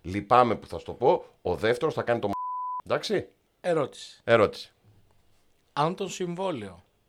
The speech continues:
Speaker 2: του οδηγού λέει,
Speaker 1: Λέει, τι να λέει το συμβόλαιο;
Speaker 2: «Όσο έχω μαθηματικά ελπίδες για
Speaker 1: Όσο
Speaker 2: τίτλο,
Speaker 1: έχω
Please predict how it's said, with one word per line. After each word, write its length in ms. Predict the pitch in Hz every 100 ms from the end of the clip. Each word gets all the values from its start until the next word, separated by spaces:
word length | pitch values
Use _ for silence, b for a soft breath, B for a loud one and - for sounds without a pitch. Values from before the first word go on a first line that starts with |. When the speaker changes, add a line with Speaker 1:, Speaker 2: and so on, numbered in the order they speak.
| _ _ _ _ _ _
Speaker 2:
του 120 | - 143
οδηγού 380 | 139 143 165
λέει, 400 | 160 151 110 85 _ _ _ -
Speaker 1:
Λέει, 340 | 90 73 58 -
τι 120 | 113
να 140 | 71
λέει 140 | 64 64
το 100 | -
συμβόλαιο; 220 | 160 185
Speaker 2:
«Όσο 260 | - 185 165
έχω 360 | 170 165 180
μαθηματικά 680 | 170 151 147 139 127 131 160
ελπίδες 520 | 160 147 160 160 147
για 100 | 135
Speaker 1:
Όσο 160 | 143 151
Speaker 2:
τίτλο, 260 | 127 127 101
Speaker 1:
έχω 220 | 92